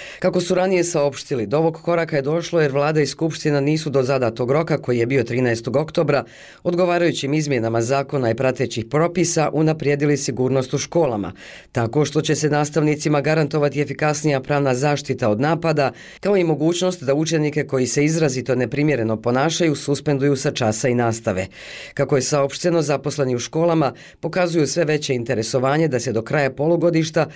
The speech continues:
pridruže bijelom štrajku kao novom načinu borbe za bolje uslove rada.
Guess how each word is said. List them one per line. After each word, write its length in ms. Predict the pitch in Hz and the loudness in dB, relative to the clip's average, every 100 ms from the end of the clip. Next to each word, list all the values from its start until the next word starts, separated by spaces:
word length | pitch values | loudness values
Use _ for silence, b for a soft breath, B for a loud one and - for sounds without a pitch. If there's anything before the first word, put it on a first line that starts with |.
| B B | B B
pridruže 460 | 175 196 151 113 | 0 2 2 0
bijelom 360 | 113 123 120 107 | 0 0 0 -2
štrajku 500 | 107 147 165 175 160 | -2 0 0 0 -2
kao 240 | 160 98 | -2 -2
novom 300 | 110 139 160 | 0 2 2
načinu 440 | 156 156 160 170 156 | 2 2 0 0 0
borbe 380 | 147 156 151 147 B B | 2 2 0 -2 B B
za 160 | 135 | -2
bolje 280 | 135 127 117 | 0 2 2
uslove 420 | 110 104 127 123 | 0 -2 -2 0
rada. 280 | 123 92 82 | 0 -2 -6